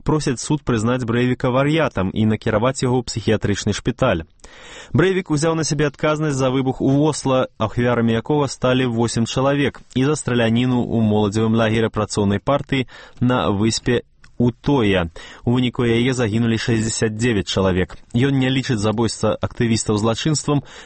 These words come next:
бо яны, на яго думку, здрадзілі Нарвегіі, падтрымліваючы распаўсюд мультыкультуралізму. Суд мае абвясціць прысуд Брэйвіку дваццаць чацвёртага жніўня. Калі яго прызнаюць псіхічна здаровым, яму пагражае максімальны тэрмін дваццаць адзін год зняволення,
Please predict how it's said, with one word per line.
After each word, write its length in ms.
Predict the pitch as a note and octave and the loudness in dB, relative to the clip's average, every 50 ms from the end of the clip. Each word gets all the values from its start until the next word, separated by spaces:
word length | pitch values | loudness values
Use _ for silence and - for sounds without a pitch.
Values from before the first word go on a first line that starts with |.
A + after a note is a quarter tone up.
| - - | -2 0
бо 160 | B2+ D3+ D#3 | 2 2 2
яны, 240 | D3 B2 A#2 B2 C3+ | 2 2 0 0 0
на 80 | C#3 | 0
яго 160 | C3+ C3+ C3 C3+ C3 | 0 0 0 0 0
думку, 400 | C3 C3 C3+ B2+ - C3 B2 - | 0 0 0 0 0 0 0 0
здрадзілі 560 | A2 G#2+ G#2 G2 G#2+ G#2+ G#2+ G#2+ A2+ A2+ A2+ | 0 0 0 0 2 0 0 0 0 0 0
Нарвегіі, 480 | A2+ A#2 A#2 B2+ C#3 D3 B2+ G2+ G2+ G2 - - | 0 0 0 0 0 0 0 0 0 0 0 -2
падтрымліваючы 640 | G2+ F2 - G#2+ G#2+ A2+ A#2+ B2 B2 A#2 - - | -2 -2 -2 0 0 2 2 2 0 0 -2 -2
распаўсюд 640 | A2 G#2 G2 - - F#2+ F#2+ - - A2+ A2 G2+ G#2 | -2 -2 -2 -2 -2 -2 -2 0 0 -2 -2 -2 0
мультыкультуралізму. 1200 | - G#2 G2+ G2+ F#2 - F#2+ - - - - - G#2 G#2 G#2 G#2+ A2+ A2 G2 F#2 F2+ E2 D#2 - - - - - - - - - - - - | 0 2 2 2 0 -2 -4 -2 -2 -2 -2 0 0 0 2 2 2 2 2 2 0 0 -2 -4 -10 -18 -20 -18 -16 -16 -14 -14 -16 -12 -6
Суд 240 | - - G3 G3 D#3+ | -2 0 2 2 2
мае 240 | D#3+ D#3+ D#3+ D#3 C#3+ | 2 2 2 0 -2
абвясціць 400 | C#3 C#3 C3 - - D#3 - - | -2 -2 -2 -2 -2 -4 -2 -2
прысуд 400 | - C3+ - - D3 C3 A#2+ A2+ | -2 -2 -2 0 0 -2 0 0
Брэйвіку 400 | C#3 D3 D3+ D3 D3 C#3+ - C#3 | 0 0 0 0 0 -2 -2 -4
дваццаць 480 | A#2+ A2 A2 A#2+ B2+ B2+ - C3 - - | -2 0 0 0 0 -2 -4 -6 -4 -2
чацвёртага 640 | B2+ A2+ - - B2 A#2+ A2+ - B2 A#2+ B2 B2 | -2 -2 0 0 -2 -2 0 -2 -2 0 0 0
жніўня. 480 | A#2+ C#3 D3 D3 C3+ A2+ G#2+ G2+ F2 E2+ - - - - - - - - | 2 2 2 2 2 2 2 0 0 -2 -6 -12 -18 -20 -20 -18 -8 -4
Калі 160 | - C3 C3+ | 0 0 2
яго 240 | C#3+ C#3 B2+ C3+ C3 | 2 2 0 0 0
прызнаюць 480 | - C#3+ B2+ A#2 B2+ C3 B2 A#2 - - | -2 -2 -2 -2 -2 -2 -2 -2 -4 -6
псіхічна 560 | - - A#2+ A2 - A#2 - - - A2+ G#2 | -4 -4 -2 -2 -2 -2 -2 0 0 0 0
здаровым, 560 | G2+ G#2+ A#2+ B2 C3+ D3+ D3+ D3+ D#3 D3+ C#3 | 0 0 0 2 2 2 2 2 2 0 0
яму 240 | B2+ B2 B2+ C3 - | 0 0 0 -2 -2
пагражае 480 | C3+ B2 A#2+ A#2+ A2+ A#2+ C3 C3 B2+ | -2 -2 0 0 0 0 0 0 0
максімальны 640 | B2 A#2 - - - C3+ A#2 A#2 A#2+ A#2+ A#2 A2+ A2 | -2 -2 -4 -4 -2 0 0 2 2 2 2 0 0
тэрмін 560 | G#2+ - - C3+ C3+ C3+ C3+ B2+ B2 G#2+ G#2 | -2 -2 -2 -2 0 0 0 0 2 0 0
дваццаць 480 | G2 G#2 A2 B2+ C3 - - A#2+ - B2 | 0 0 0 0 0 -2 -6 -4 -2 -2
адзін 240 | A2+ G#2+ B2 A#2+ A2+ | 0 0 0 0 2
год 160 | A2+ A#2 A2+ | 2 0 0
зняволення, 640 | G#2+ A2+ A#2+ B2 B2+ C#3 C#3 A#2 G#2+ G2 G2 F2+ | 0 0 0 0 2 2 2 2 2 2 0 0